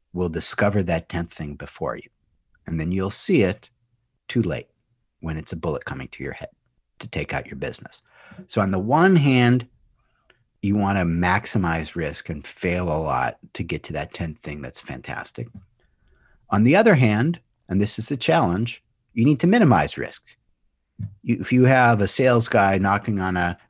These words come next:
customer's door, opens the door, customer opens the door and,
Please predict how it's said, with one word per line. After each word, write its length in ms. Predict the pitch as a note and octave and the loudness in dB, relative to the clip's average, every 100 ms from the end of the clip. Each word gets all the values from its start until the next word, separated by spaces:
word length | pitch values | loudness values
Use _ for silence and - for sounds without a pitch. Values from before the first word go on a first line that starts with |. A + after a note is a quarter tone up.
| - | -6
customer's 640 | F#2+ - G#2+ F2+ F2+ E2+ | -6 -4 -4 -2 -4 -6
door, 600 | - F#2+ F2 F2 F2+ F2+ - _ - | -4 -2 0 0 -2 -6 -10 _ -8
opens 380 | F#2 F#2+ F2+ E2+ | -6 -4 -6 -6
the 60 | |
door, 640 | E2 F2+ F2 F2 F2 E2+ - _ | -4 -2 0 2 0 -2 -8 _
customer 300 | - - G2 | -8 -6 -4
opens 240 | F2+ F#2 E2 | -4 -6 -8
the 80 | |
door 200 | D#2+ F2 | -6 -4
and, 280 | E2+ F#2 A2+ | -2 -4 -8